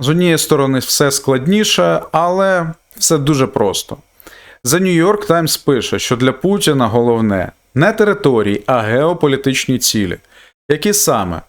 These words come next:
Недопущення України до нато, обмеження нашої армії і в ідеалі більш дружній до Москви уряд у Києві. Тобто хочуть посадити своїх васалів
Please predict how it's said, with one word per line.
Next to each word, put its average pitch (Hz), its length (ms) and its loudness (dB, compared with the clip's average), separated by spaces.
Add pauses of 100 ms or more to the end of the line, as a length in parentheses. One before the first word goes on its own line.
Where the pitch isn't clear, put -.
(420)
Недопущення 170 760 0
України 143 460 0
до 127 180 0
нато, 98 380 -4 (420)
обмеження 156 680 0
нашої 139 560 2
армії 147 540 0
і 139 100 0
в 120 120 2
ідеалі 143 560 0 (400)
більш 131 600 -2
дружній 135 460 2
до 113 140 0
Москви 123 520 0
уряд 120 320 0
у 107 40 -4
Києві. 92 420 -2 (760)
Тобто 185 320 0
хочуть 151 400 -2
посадити 135 500 0
своїх 117 520 -2
васалів 117 800 -2